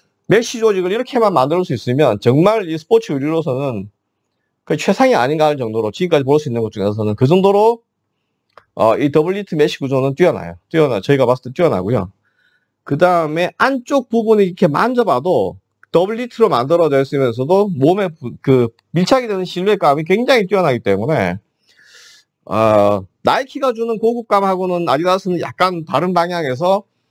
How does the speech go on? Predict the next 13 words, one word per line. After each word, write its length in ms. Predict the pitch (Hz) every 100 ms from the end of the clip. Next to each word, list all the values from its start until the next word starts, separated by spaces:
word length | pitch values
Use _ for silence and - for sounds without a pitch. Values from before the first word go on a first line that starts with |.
| _ _ _ -
어떤 320 | 127 185 170
기능적인 500 | 208 214 208 190 175
것들이 320 | 147 165 160
추구가 380 | - 185 190 180
되고 260 | 165 156 135
있는데 260 | 123 135
그 180 | 147 214
기능성의 560 | - 240 254 240 202 185
추구에서라는 880 | - 196 208 185 180 95 170 170
관점에서 500 | 160 175 180 147 143
보면 400 | 135 113 139 160 -
이 100 | 185
제품이 800 | 165 131 135 139 127 127 151